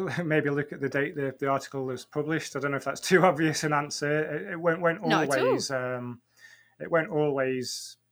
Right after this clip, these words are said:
Speaker 1: be the right published date on an article, of course, but, um, I think it's just keeping up to date. So seeing what people are sharing sort of more recently, uh, looking at Google's official documentation,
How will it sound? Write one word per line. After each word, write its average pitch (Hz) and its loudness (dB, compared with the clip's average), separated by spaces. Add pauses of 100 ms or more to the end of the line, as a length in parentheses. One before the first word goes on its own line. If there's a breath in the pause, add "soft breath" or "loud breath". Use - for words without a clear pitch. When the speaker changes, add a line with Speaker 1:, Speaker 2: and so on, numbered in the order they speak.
Speaker 1:
be 135 -6
the 127 -8
right 127 -4
published 123 -10
date 123 -10
on 123 -10
an 120 -8
article, 127 -6
of 120 -12
course, 127 -6
but, 131 -8
um, 127 -6 (400 loud breath)
I 151 -8
think 202 -4
it's 233 -8
just - -6
keeping 147 -8
up 143 -10
to 123 -14
date. 160 0
So 151 -2
seeing 143 -4
what 131 -4
people 135 -12
are 131 -6
sharing 135 -2 (320)
sort - -20
of - -20
more 127 -8
recently, 143 -4 (100)
uh, 123 -6
looking 131 -8
at - -16
Google's 131 -2
official 127 -10
documentation, 135 -6